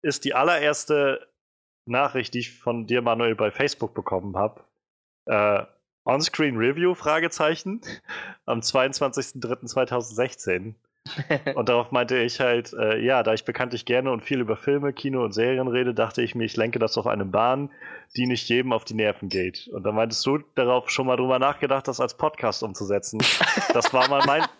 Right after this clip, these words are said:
Speaker 1: das war mal meine Ambition.
Speaker 2: <laughs> Geil, das, das war ja ein geiler Anfang fürs Gespräch. Ja. Äh,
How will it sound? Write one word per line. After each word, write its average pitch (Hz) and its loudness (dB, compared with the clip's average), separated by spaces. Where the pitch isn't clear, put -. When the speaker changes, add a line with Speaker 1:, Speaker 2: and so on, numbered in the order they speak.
Speaker 1:
das 123 0
war 147 4
mal 151 2
meine 160 2
Ambition. 107 -2
Speaker 2:
<laughs> - -4
Geil, 202 4
das, 131 -4
das 135 -2
war 156 0
ja 156 2
ein 156 -2
geiler 160 4
Anfang 165 -2
fürs 175 -12
Gespräch. 160 -6
Ja. 123 0
Äh, 135 2